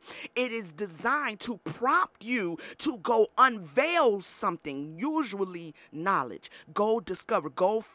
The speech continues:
figure it out, go find it. Let me, I'll lead you, but you got to be willing to do your part, which means,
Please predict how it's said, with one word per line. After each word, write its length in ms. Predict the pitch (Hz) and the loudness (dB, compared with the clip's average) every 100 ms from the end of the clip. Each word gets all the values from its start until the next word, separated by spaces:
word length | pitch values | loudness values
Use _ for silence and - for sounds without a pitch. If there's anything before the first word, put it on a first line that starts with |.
| _ | _
figure 280 | - 220 202 | -6 -6 -6
it 80 | 190 | -4
out, 200 | 170 131 | -4 0
go 160 | 180 | -2
find 520 | 185 - 214 208 175 135 | -2 0 2 2 -2 -8
it. 120 | 117 - - | -10 -14 -8
Let 180 | 175 214 | -4 -4
me, 320 | 214 185 196 | -6 -12 2
I'll 240 | 180 196 190 | 4 6 4
lead 540 | 185 262 370 285 - | -2 0 0 -2 -4
you, 220 | 160 156 151 - | -4 -4 -6 -10
but 160 | 202 - | -8 -8
you 60 | 220 | -4
got 240 | 233 247 | 0 0
to 60 | 208 | -2
be 120 | 226 | -10
willing 260 | 202 220 190 | -6 -6 -6
to 60 | |
do 180 | 160 220 | -8 -10
your 240 | 170 190 | -4 -4
part, 380 | 175 240 226 147 | -2 -2 0 0
which 220 | 185 - | -2 -8
means, 360 | 196 208 196 180 | -8 -8 -8 -10